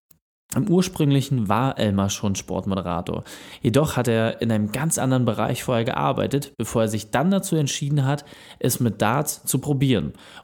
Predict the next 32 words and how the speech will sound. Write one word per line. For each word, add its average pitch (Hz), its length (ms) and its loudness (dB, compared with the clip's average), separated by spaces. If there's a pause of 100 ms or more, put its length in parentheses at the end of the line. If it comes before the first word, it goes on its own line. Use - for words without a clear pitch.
Und 123 200 0
dort 151 220 2
ist - 120 0
er 127 100 2
nicht 123 160 -2
nur - 80 -4
einfach 113 300 -4 (160)
reingegangen 147 720 0
und 117 60 0
hat 110 80 -2
es - 80 -12
mal 117 60 -2
so 107 100 0
ein 107 40 0
bisschen - 200 -4
ausprobiert, 147 460 0
sondern 165 240 0
er - 20 2
hat 131 80 -2
sich 135 100 -8
da 123 140 -2
wirklich 120 300 -4
hundert 196 260 2
Prozent 147 360 -2
drauf 120 200 -2
committed, 151 500 0
hat 117 220 -2 (300)
alle 170 260 2
Kanäle 151 420 0
in 131 80 0
Bewegung 127 360 2
gesetzt, 123 360 0